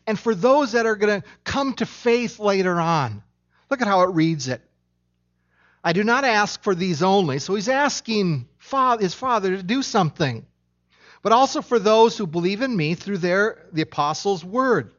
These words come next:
that they," that's us, the body of Christ, "may all be one just as you, Father, are in me and I in you." That they also may be in us,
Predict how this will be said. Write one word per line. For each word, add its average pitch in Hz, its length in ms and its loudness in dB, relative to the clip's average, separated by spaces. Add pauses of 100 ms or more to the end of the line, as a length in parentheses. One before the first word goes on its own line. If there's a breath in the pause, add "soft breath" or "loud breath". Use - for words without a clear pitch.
(720)
that 214 180 4
they," 226 480 0 (460)
that's - 180 0
us, 254 400 0
the 180 120 -6
body 208 360 0
of - 140 -4
Christ, 214 640 -4 (520 loud breath)
"may 240 320 0
all 269 400 4
be 269 240 -2
one 214 520 2
just 208 360 0
as 170 240 -4
you, 277 220 -2
Father, 156 580 2
are 180 240 0
in 240 180 -2
me 135 260 -2
and 175 100 -2
I 151 160 -2
in 185 160 -2
you." 240 400 -2 (360 loud breath)
That 190 140 -4
they 220 240 2
also 240 500 2
may 185 260 0
be 190 240 -4
in 202 280 0
us, 226 420 -2